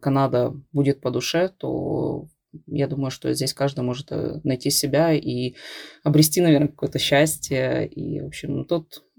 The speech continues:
образ жизни, наверное, который, который нравится.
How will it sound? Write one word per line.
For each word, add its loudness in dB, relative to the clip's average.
образ 6
жизни, 8
наверное, 0
который, -2
который 4
нравится. 0